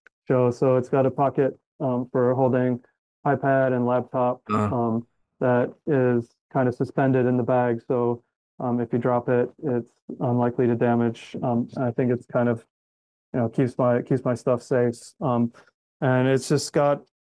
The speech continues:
Speaker 1: a lot of good features for, um, you know, a hidden passport pocket, um, as well. Um, and, you know, great places to put, uh, say, gym clothes and stuff like that.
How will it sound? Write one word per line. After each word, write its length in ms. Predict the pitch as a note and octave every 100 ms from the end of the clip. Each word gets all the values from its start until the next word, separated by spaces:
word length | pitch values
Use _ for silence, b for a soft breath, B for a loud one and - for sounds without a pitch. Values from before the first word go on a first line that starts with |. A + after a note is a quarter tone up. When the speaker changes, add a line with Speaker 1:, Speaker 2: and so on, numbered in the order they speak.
| -
Speaker 1:
a 80 | D3
lot 300 | C#3 D3 C#3+
of 100 | C3+
good 380 | C#3 C3+ B2+ - _
features 500 | C#3+ C3+ C3+ C3 B2
for, 480 | - B2 B2 B2 A#2+
um, 340 | A#2+ A#2 A2+ _ _ _ _ _
you 60 | B2+
know, 420 | A#2+ A#2+ A#2+ B2
a 80 | C#3
hidden 240 | C3 C3+ B2
passport 560 | C3 B2+ - C3+ C3
pocket, 640 | C3+ B2 - C3+ C3 - - - -
um, 340 | D3 A#2+ A#2
as 140 | A#2 A#2
well. 500 | C3 C3+ C3+ C3+ _ b b _ _ - C3+
Um, 520 | A#2+ A#2 A2 A#2 - _ -
and, 560 | B2+ A#2+ A#2+ A#2 A#2 _ _ _ _ _
you 80 | D#3+
know, 280 | B2 A#2+ A#2+ _ _ -
great 240 | C3 B2+
places 400 | - B2 C3+ A#2
to 120 | -
put, 380 | A2+ B2 A2+ -
uh, 460 | B2 A#2 A#2 A#2 C#3+
say, 320 | - C3 A#2
gym 240 | A#2+ B2+
clothes 420 | A#2+ A#2+ A#2 A#2 B2
and 100 | A#2
stuff 240 | B2+ A#2
like 180 | A#2+ A#2
that. 280 | B2 A#2+